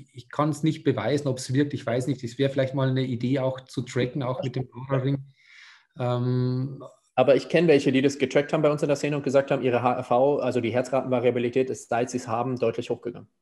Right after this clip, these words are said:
Speaker 1: Okay, super. Okay,
Speaker 2: Ja.
Speaker 1: perfekt. Also, lieber Marc, vielen Dank für deine Insights
Speaker 2: Ja.
Speaker 1: zum Thema Schlaf. Ähm, und ich denke, wir haben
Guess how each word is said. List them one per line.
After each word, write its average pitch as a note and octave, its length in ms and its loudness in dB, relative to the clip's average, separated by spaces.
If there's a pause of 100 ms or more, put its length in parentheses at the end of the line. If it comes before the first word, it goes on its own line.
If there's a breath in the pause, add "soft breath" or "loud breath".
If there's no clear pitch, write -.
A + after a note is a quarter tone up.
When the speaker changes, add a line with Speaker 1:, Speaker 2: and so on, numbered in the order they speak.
Speaker 1:
Okay, C3 340 -4 (120)
super. C#3+ 460 -8 (420)
Okay, F3+ 380 2
Speaker 2:
Ja. - 60 -12 (260)
Speaker 1:
perfekt. F#3+ 560 2 (360 loud breath)
Also, G#3 380 2
lieber G3+ 220 4
Marc, G3 260 4
vielen F3+ 240 6
Dank G3 240 2
für - 80 -4
deine F3+ 240 4
Insights G3+ 500 0
Speaker 2:
Ja. G#3 60 -20
Speaker 1:
zum F3+ 80 -6
Thema F3 260 -2
Schlaf. G3+ 460 -2 (500)
Ähm, D#3 600 -2
und D3 100 -4
ich C#3+ 100 -4
denke, D3+ 280 -2
wir C#3+ 100 2
haben C#3+ 540 -2